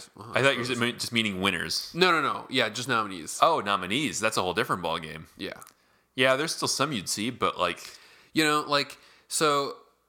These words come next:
Speaker 1: it works way better for me, at least,
Speaker 2: You wouldn't
Speaker 1: to
Speaker 2: see a lot of
Speaker 1: figure out
Speaker 2: indie
Speaker 1: what
Speaker 2: movies.
Speaker 1: directors I like.
Speaker 2: Yeah, for sure.
Speaker 1: Or stuff like that. Honestly, you'd probably have an easier time figuring out which studio you like. If you just watch A twenty-four,
Speaker 2: Yeah, you'll get some good
Speaker 1: movies,
Speaker 2: stuff.
Speaker 1: you'd probably do pretty well.
Speaker 2: Yeah, you'd be
Speaker 1: You
Speaker 2: doing
Speaker 1: know?
Speaker 2: great.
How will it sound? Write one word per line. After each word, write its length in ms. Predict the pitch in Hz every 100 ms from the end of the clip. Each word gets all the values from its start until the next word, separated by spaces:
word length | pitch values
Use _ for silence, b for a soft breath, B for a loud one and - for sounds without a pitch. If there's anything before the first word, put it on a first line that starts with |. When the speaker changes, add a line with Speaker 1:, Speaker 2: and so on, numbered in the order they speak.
| _
Speaker 1:
it 220 | 156 160 147
works 360 | 165 175 -
way 460 | 123 123 123 123 120
better 380 | 113 110 107 104
for 180 | 110
me, 500 | 110 135 123 113 110
at 160 | - 101
least, 520 | 107 107 107 - - -
Speaker 2:
You 100 | 107
wouldn't 180 | 120 117
Speaker 1:
to 60 |
Speaker 2:
see 60 | 113
a 60 | 104
lot 100 | 101
of 40 |
Speaker 1:
figure 120 | 147
out 80 | 135
Speaker 2:
indie 20 |
Speaker 1:
what 100 | 143
Speaker 2:
movies. 60 | 131
Speaker 1:
directors 560 | 123 135 - 120 107 92
I 120 | 82
like. 340 | 71 65 - 277
Speaker 2:
Yeah, 160 | 226 -
for 80 | 170
sure. 240 | - 127 -
Speaker 1:
Or 540 | 113 113 113 110 107 - _ -
stuff 220 | - 123
like 160 | 117 107
that. 280 | 120 113 -
Honestly, 380 | 127 151 - 165
you'd 200 | 135 131
probably 320 | 143 156 123
have 120 | 117
an 60 | 117
easier 220 | 113 113
time 220 | 123 120
figuring 220 | 104 117 113
out 140 | 104
which 180 | 117 -
studio 640 | - - 113 123 104 101
you 200 | 98 98
like. 460 | 95 95 98 - - b b
If 80 | 107
you 100 | 147
just 200 | 165 123
watch 220 | 131 139 123
A 140 | 123
twenty-four, 840 | 123 131 123 - 117 123 143 151 - -
Speaker 2:
Yeah, 200 | 110 98 - -
you'll 160 | - 104
get 140 | 113
some 100 | 147
good 60 | 147
Speaker 1:
movies, 120 | 156
Speaker 2:
stuff. 300 | 92 87 - 175
Speaker 1:
you'd 140 | 139
probably 280 | 147 160 147
do 140 | 147
pretty 200 | 139 135
well. 340 | 135 139 113 101
Speaker 2:
Yeah, 180 | 131 101
you'd 180 | 90 98
be 60 | 113
Speaker 1:
You 60 |
Speaker 2:
doing 100 | 120
Speaker 1:
know? 60 | 127
Speaker 2:
great. 200 | 131